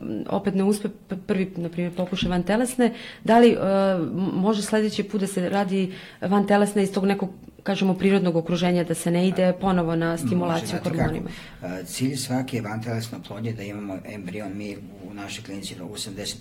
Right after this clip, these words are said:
Speaker 2: pet, devedeset posto vraćamo jedan embrion, jer kad vratimo jedan embrion, rizik za blizanci je jedan posto, kad vratimo dva, mi povećamo šansu dvadeset pet posto, dvadeset pet posto dobije blizanci i to je ta neka rizična trudnoća.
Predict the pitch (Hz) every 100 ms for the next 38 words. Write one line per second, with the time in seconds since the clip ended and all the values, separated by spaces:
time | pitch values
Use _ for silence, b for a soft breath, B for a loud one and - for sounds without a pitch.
0 | - 98 92 90 98 90 85 95 92 -
1 | 98 92 - 92 95 95 85 85 82 82
2 | 95 113 123 B B B B B B 117
3 | 117 98 101 117 104 98 98 95 92 104
4 | 104 101 101 90 101 90 107 110 - 95
5 | 92 98 104 110 117 - 98 98 - 98
6 | 90 98 107 104 110 90 95 95 92 98
7 | 90 95 95 92 95 92 104 90 95 95
8 | 104 95 95 - 98 87 95 - 101 90
9 | 92 87 92 110 110 113 - 110 104 107
10 | 107 98 - 101 98 90 85 85 87 82
11 | 82